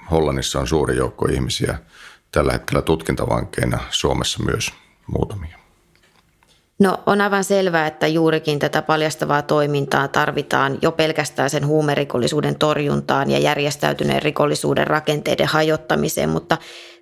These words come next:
Speaker 2: kansainvälisesti puhutaan myös toisenlaisesta uhasta tähän liittyen. Mitä on narkoterrorismi?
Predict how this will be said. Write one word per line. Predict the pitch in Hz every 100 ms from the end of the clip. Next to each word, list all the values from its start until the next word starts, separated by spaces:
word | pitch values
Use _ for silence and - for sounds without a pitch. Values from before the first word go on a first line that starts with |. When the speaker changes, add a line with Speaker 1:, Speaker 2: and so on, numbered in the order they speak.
| _
Speaker 2:
kansainvälisesti | - 247 254 185 170 165 156 -
puhutaan | - 160 151 151 147 151
myös | 156 156 - -
toisenlaisesta | 190 196 170 - 82 80 - 160 - -
uhasta | - - - -
tähän | - 151 151 -
liittyen. | - - - - - - 170 - -
Mitä | 202 196 180 156
on | 151 -
narkoterrorismi? | 175 170 175 170 151 - - 175 170 - - - - - -